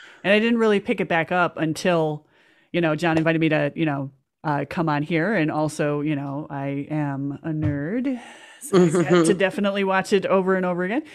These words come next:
Speaker 1: But, uh, yeah, like, when I watched it today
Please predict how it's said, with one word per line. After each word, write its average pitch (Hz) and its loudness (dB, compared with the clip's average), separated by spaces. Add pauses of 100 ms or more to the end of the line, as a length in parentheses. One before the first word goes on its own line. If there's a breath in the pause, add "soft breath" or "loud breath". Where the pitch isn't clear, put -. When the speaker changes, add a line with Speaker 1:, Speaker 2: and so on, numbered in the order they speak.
(280 loud breath)
Speaker 1:
But, 202 4
uh, 202 4
yeah, 240 2
like, 170 2
when 180 0
I 180 0
watched 160 -4
it 165 -4
today 151 -4